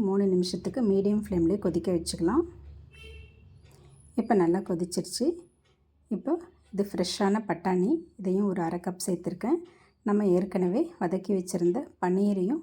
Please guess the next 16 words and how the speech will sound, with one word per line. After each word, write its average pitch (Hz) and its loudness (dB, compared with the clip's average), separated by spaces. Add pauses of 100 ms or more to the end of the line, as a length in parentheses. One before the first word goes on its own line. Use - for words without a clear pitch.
(100)
அதில் 175 2
சேர்த்துக்கிறேன். 190 0
சேர்த்து 190 0
நல்லா 175 2
கலந்து 180 0
விட்டுட்டு 180 -4 (1700)
இதை 220 0 (100)
மூடி 196 2
போட்டு 175 -2
ஒரு 226 0
ரெண்டு, 180 4
மூணு 190 0
நிமிஷத்துக்கு 190 -2 (220)
நல்லா 170 4 (100)
கொதிக்க 185 -2
விட்டுடலாம். 180 0